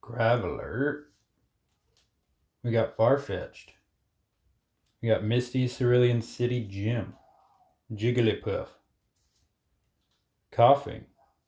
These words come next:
Got a Staryu. An Ekans. Caterpie. Pikachu reverse. That's pretty cool looking. And another Electrode.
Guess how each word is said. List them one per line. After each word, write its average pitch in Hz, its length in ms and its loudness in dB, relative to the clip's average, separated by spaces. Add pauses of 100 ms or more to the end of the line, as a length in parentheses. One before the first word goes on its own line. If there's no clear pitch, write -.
(1300)
Got 101 140 -4
a - 20 -6
Staryu. 117 760 0 (1200)
An 107 180 -4
Ekans. 123 600 -2 (1400)
Caterpie. 113 840 2 (1400)
Pikachu 143 640 4
reverse. 147 880 6 (680)
That's 113 180 2
pretty 127 280 0
cool 135 380 6
looking. 131 600 4 (880)
And 123 180 2
another 127 420 4
Electrode. 113 840 0